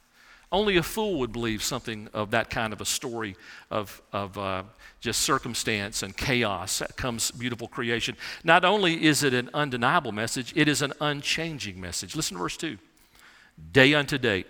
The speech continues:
every single day, "the creation speaks." It utters speech, and night unto night it reveals knowledge. King David would say this in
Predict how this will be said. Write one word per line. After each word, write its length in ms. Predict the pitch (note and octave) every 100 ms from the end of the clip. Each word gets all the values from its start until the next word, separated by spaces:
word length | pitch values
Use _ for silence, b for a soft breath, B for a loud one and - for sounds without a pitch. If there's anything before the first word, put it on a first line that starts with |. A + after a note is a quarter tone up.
| -
every 540 | D#3 B2+ - F#2+ F2+
single 640 | - - F3 C#3+ G#2+ E2 - _ -
day, 440 | B2 F#2+ F2 E2 b b b b b b _ _
"the 60 | A#2
creation 840 | - C3+ C3 C#3 - G#2+ F#2 F2+ - _
speaks." 760 | - - - - F2+ - - -
It 140 | - -
utters 320 | C3+ C3 -
speech, 360 | - B2 G2+
and 200 | G2+ G2
night 300 | A2+ D#3 C#3+
unto 180 | B2+ C3+
night 320 | A2+ G#2 G2+ B B B -
it 160 | B2
reveals 580 | A2 G#2 A2 G#2+ F#2+ -
knowledge. 600 | A2 G2 G2 F#2 F2 -
King 240 | - D#3+ C3
David 300 | B2+ A2+ G#2
would 140 | G2+
say 200 | - A#2
this 280 | A2 A#2+ -
in 180 | G2+